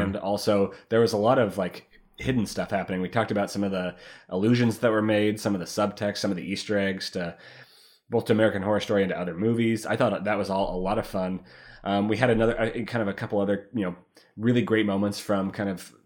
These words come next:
just small, um, small roles from actors like Adrienne Barbeau's, uh, ro-, like, I thought that was another really great, um, well, just, like, little, almost,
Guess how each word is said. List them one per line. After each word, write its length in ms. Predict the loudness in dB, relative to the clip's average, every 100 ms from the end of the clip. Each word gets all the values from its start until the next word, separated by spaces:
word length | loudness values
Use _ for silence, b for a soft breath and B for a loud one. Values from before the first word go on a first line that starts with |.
| -18 -12
just 360 | -10 -10 -12 -10
small, 800 | -8 -2 0 2 4 2 -2 -2
um, 320 | -2 -2 -4
small 280 | 2 4 6
roles 220 | 4 2
from 80 | -2
actors 280 | -2 -4 -4
like 140 | -4
Adrienne 300 | -4 -2 0
Barbeau's, 580 | -2 -2 -2 -4 -6 -12 B B B B
uh, 360 | -4 0 0 -2
ro-, 340 | 0 0 0 -2
like, 160 | 0
I 80 | 0
thought 140 | 0
that 80 | 0
was 100 | -2
another 220 | 0 0 -2
really 300 | 0 0 2
great, 420 | 2 2 0 -4 B B B -4
um, 340 | 0 0 0
well, 180 | 0 0
just, 180 | -2 0
like, 100 | -2 -2 0
little, 220 | 0 0 -2
almost, 300 | -2 -2